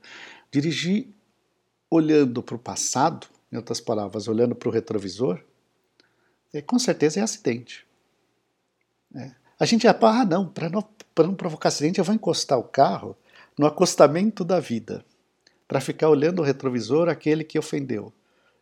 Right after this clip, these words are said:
E aí você vai ficar o quê? Parado, ao invés de progredir.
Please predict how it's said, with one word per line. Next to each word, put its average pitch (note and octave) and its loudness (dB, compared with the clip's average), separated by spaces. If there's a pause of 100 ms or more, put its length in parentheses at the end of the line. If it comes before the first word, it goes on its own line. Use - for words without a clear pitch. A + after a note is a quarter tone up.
(140)
E - 2
aí B2+ 6
você - -4
vai C3+ 0
ficar - 0
o A#2+ 0
quê? G#3 -4 (320)
Parado, G2 -6 (680)
ao A#2+ -2
invés A#2 -2
de C3 -10 (640)
progredir. F#2+ -10